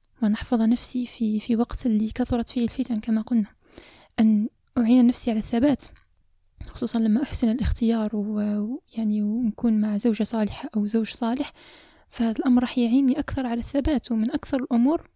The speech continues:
بصراحة اللي، اللي ممكن تعين على الثبات هي الزوج الصالح أو الزوجة الصالحة. طيب، آه، "حتى يخرج من أصلابنا من يعبد الله، من يعبدون الله ويوحدونه".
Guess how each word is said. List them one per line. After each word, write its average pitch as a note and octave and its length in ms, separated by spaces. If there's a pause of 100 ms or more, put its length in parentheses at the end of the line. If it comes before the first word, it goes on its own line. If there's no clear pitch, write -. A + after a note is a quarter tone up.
بصراحة - 360
اللي، C#4+ 200
اللي B3+ 200
ممكن C4+ 300
تعين B3 260
على G#3+ 100
الثبات A#3 420 (420)
هي A3+ 120
الزوج A3 300
الصالح A3+ 380
أو A#3 60
الزوجة A3 320
الصالحة. A3 480 (720)
طيب، A3 220 (220)
آه، G#3+ 340
"حتى B3 380
يخرج A#3 320
من A3 180
أصلابنا A#3+ 520
من G#3+ 240
يعبد A3+ 360
الله، A#3 460 (180)
من A#3 100
يعبدون A3+ 440
الله A3+ 280
ويوحدونه". G#3+ 680